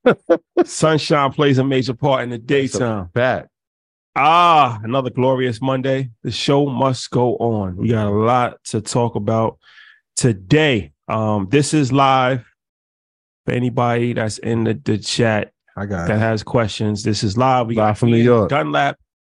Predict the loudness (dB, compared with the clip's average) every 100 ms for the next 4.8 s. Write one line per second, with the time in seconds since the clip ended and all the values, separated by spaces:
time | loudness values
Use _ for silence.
0 | _ _ -2 0 0 -2 -4 -4 -2 0
1 | 2 0 -4 -8 -4 -4 -4 -4 -2 0
2 | -2 -4 _ -6 0 2 2 0 0 -2
3 | -2 0 0 0 0 0 0 -2 -8 -8
4 | -10 -2 -2 0 0 2 2 -2